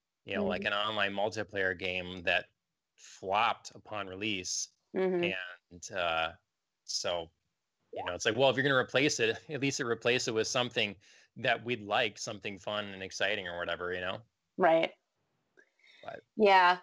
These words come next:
Speaker 1: so anyways, they know, people, fans know that it's coming. They've heard mumblings about it.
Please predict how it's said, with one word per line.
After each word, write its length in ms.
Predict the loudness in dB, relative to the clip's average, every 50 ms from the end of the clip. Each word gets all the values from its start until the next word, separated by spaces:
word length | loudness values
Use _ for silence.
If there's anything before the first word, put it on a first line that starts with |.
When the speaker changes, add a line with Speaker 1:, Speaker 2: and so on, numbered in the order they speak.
| 0
Speaker 1:
so 160 | 0 0 2
anyways, 600 | 2 2 2 2 2 2 2 2 2 0 0 0
they 140 | -2 -2 0
know, 300 | 2 2 2 2 0 -2
people, 340 | -4 -6 -6 -4 -4 -6 -6
fans 400 | -4 -2 0 2 2 2 0 -2
know 300 | -2 0 0 0 2 0
that 100 | 0 0
it's 140 | -2 -6 -6
coming. 520 | -6 -4 -4 -4 -4 -6 -6 -8 -12 -14 -18 _ _ _ _ _ _ _
They've 160 | -2 -2 -2
heard 500 | -2 -2 0 2 2 0 0 -2 -6 -8
mumblings 720 | -4 0 2 4 4 2 2 0 0 0 0 0 -2 -4 0
about 220 | 2 2 4
it. 20 | 4